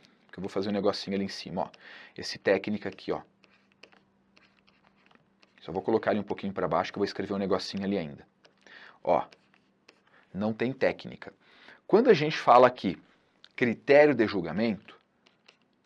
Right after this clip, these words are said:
nós estamos falando do tipo de licitação.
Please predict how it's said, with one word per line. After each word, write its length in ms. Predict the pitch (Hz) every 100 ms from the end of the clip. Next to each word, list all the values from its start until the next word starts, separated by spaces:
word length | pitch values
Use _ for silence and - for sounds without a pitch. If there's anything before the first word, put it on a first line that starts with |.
| _ _ _ _ _ _ _ _ _ _ _ -
nós 180 | 110 120
estamos 400 | 131 - 131 120
falando 560 | - 87 104 131 92 - _ _ - _ _ _ _ _ _ _ _ _ _ _ _ _ _ _ _ _ _ _ _ - - _ _ _ _ _ _ _ _ _ _ _ _ _ _ - _ _ _ _ - -
do 220 | 110 143
tipo 640 | - - 160 196 - 95 - - _ _ _ _ _ _ _
de 160 | 104 101
licitação. 720 | 90 - 95 92 - - 73